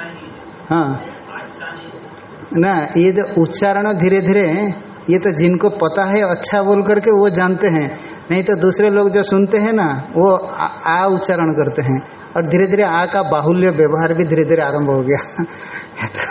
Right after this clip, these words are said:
तो दक्षिण में तो बहुत ज़्यादा हो गया, धीरे धीरे आ ये सर्वत्र लगेगा। <clears throat> अच्छा, ठीक है, सेंसिटिव इशू। <laughs> चलिए, टिक-, टिप्पणी देख रहे थे। आच्यम करणानाम,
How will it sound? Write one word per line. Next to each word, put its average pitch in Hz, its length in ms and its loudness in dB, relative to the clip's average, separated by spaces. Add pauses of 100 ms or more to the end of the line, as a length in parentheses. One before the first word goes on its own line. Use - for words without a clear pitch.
(680)
तो 156 240 2
दक्षिण 160 180 4
में 175 160 2
तो 160 240 2
बहुत 165 160 2
ज़्यादा 165 340 2
हो 170 80 4
गया, 190 140 4
धीरे 160 240 4
धीरे 175 180 4
आ 165 240 2
ये 165 220 2
सर्वत्र 160 440 2
लगेगा। 139 800 0 (1700)
<clears throat> 135 60 0
अच्छा, 127 220 0
ठीक 131 320 0
है, 127 140 2 (340)
सेंसिटिव 143 540 2
इशू। 147 240 0
<laughs> - 1040 -6
चलिए, 135 320 2
टिक-, 160 400 0
टिप्पणी 165 300 2
देख 139 240 0
रहे 139 180 4
थे। 202 460 -4 (560)
आच्यम 151 600 0
करणानाम, 151 960 2